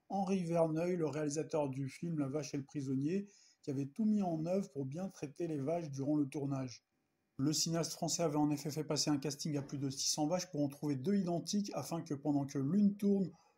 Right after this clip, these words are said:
l'autre se repose et assure sa doublure. Et à la fin du tournage du film, la vache était normalement destinée à l'abattoir, mais le réalisateur français s'y était fermement opposé. Marguerite avait pu finir paisiblement ses jours dans une prairie.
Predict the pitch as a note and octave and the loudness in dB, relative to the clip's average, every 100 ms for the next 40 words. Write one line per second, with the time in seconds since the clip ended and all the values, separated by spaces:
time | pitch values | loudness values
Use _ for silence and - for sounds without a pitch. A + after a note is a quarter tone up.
0 | - D3 G3 G3+ - E3+ D#3+ D#3 G3+ G#3+ | 2 6 6 4 0 2 0 0 0 0
1 | E3+ - D3+ C3+ - G3+ - D#3+ D#3 D#3+ | 0 -2 -4 -2 -4 -4 -2 -2 -2 -2
2 | D#3 C3 - _ _ _ _ _ _ _ | 0 0 -4 _ _ _ _ _ _ _
3 | _ _ _ _ _ _ _ _ _ - | _ _ _ _ _ _ _ _ _ -4
4 | C#3+ F#3 F3+ G#3 F#3 F3 F3+ F3 D#3+ C3+ | 2 2 2 0 0 -2 -2 0 -2 -4
5 | D3+ - G3 D#3+ C#3+ D#3 - - C#3+ F3+ | -6 0 2 2 2 0 -2 -2 0 0
6 | G3+ F#3+ F3+ F3+ D#3 C#3+ - D3+ D3 C#3 | 2 0 0 -2 -2 -4 -4 0 2 2
7 | C#3 C#3+ E3+ G3+ E3+ D3 C#3+ E3+ E3 D3+ | 0 -4 -2 -2 2 2 2 0 0 -2
8 | D3 D#3 - D#3 C#3 A3 G3+ D3+ C#3+ G3+ | -2 -4 -4 -4 -2 -2 -2 -4 -2 -2
9 | G#3 - D3 D3 E3 G3+ F3+ E3+ D3+ C3 | -2 -4 0 0 0 0 0 0 -2 0
10 | C#3+ F#3+ - _ _ _ - D#3+ G3+ E3 | 0 -2 -10 _ _ _ -8 -2 -2 0
11 | D#3 C#3+ E3+ - - C#3+ C#3 C3+ G#3 G3+ | 0 0 -4 -6 -4 -2 -2 -2 -4 -4
12 | D#3+ D#3 E3+ - G#3+ G3 G3 E3 D3+ D#3 | -4 -6 -6 -6 -6 -4 -4 -2 -2 0
13 | E3 - C3+ C3+ F3+ D3+ C#3 D3 E3 D#3+ | -2 -2 -4 -2 -4 -2 -2 -2 -4 -6
14 | D#3+ C#3 C3 | -4 -4 -4